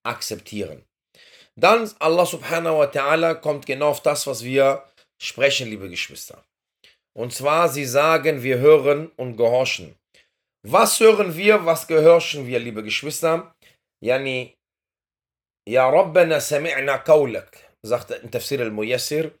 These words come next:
"O mein Herr, wir hören deine Aussage, wa ata'na amrak", und wir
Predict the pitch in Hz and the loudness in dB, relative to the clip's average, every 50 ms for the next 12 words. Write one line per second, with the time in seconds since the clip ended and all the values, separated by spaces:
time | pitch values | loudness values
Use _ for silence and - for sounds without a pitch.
0 | _ _ _ _ _ _ _ _ _ _ - 165 180 185 175 - _ - 151 147 | _ _ _ _ _ _ _ _ _ _ -4 -2 -2 -2 -2 -6 _ -6 -2 0
1 | 147 143 139 139 170 190 202 196 190 156 156 165 156 160 180 208 214 202 196 208 | 0 0 0 2 2 4 4 4 2 2 2 2 4 4 6 6 6 6 4 2
2 | 220 226 202 165 170 165 160 165 156 - - 196 208 208 208 - 175 180 170 170 | 0 2 4 4 4 6 4 2 0 2 4 4 4 4 4 2 0 2 2 2
3 | 165 139 156 156 160 147 151 - _ _ _ _ _ _ _ _ _ _ _ _ | 4 4 6 4 4 4 0 -6 _ _ _ _ _ _ _ _ _ _ _ _
4 | _ - 135 156 - 143 147 143 - 185 185 - 151 151 151 156 151 139 - - | _ -2 -2 0 0 0 -2 0 2 0 0 2 0 -2 0 0 0 0 0 -2
5 | 156 147 131 117 101 - - - - - 151 160 156 135 135 170 180 185 202 208 | -2 0 0 -2 -4 -6 -12 -20 -8 -4 -4 -4 -4 -4 -4 0 4 6 6 6
6 | 220 240 - - _ | 6 4 0 -6 _